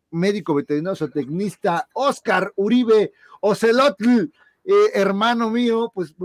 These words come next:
a ver, háblanos un poquito de el celo de las perritas, por favor.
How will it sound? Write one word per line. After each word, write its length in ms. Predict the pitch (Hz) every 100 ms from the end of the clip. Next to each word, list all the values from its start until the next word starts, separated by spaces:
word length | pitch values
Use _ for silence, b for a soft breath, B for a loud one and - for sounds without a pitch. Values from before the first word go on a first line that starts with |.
| 202
a 100 | 202
ver, 180 | 214 240
háblanos 420 | 214 247 226 214
un 100 | 226 214
poquito 440 | 196 190 226 208
de 320 | 175 160 156 - _ _
el 180 | 165 147
celo 300 | - 190 185
de 100 | 151
las 200 | 139 123
perritas, 640 | 143 147 196 202 202 -
por 160 | - 135
favor. 400 | - 147 180 190